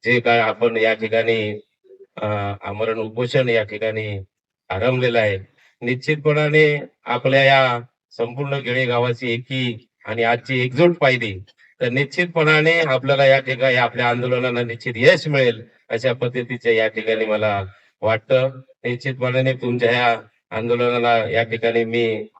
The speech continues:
संपूर्ण अंबोल मंडळाच्या वतीने मी जाहीर पाठिंबा व्यक्त करतो आणि आपल्याला शुभेच्छा व्यक्त करून मी या ठिकाणी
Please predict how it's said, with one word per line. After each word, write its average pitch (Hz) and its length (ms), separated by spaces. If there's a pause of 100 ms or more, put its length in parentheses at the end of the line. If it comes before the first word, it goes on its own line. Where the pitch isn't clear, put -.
(160)
संपूर्ण 123 440
अंबोल 113 380
मंडळाच्या 113 580
वतीने 117 580 (220)
मी 110 460
जाहीर 107 260
पाठिंबा 135 440
व्यक्त 127 340
करतो 107 560 (160)
आणि 107 360
आपल्याला 107 360
शुभेच्छा 123 440
व्यक्त 110 280
करून 107 260
मी 107 300
या 107 100
ठिकाणी 104 280